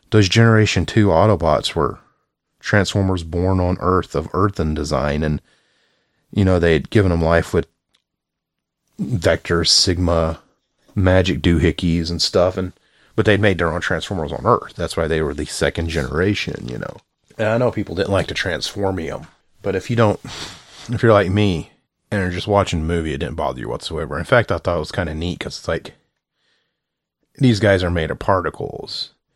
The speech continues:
When they were shooting them, they should have just exploded in particles and reformed like Sandman or something. That probably would have sold the concept better. But I really liked Stinger. In fact, I remember that was one thing was, uh,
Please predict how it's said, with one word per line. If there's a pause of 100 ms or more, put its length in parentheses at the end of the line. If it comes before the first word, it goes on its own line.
(100)
When
they
were
shooting
them,
they
should
have
just
exploded
in
particles
and
reformed
like
Sandman
or
something.
That
probably
would
have
sold
the
concept
better. (1800)
But
I
really
liked
Stinger.
In
fact,
I
remember
that
was
one
thing (240)
was,
uh,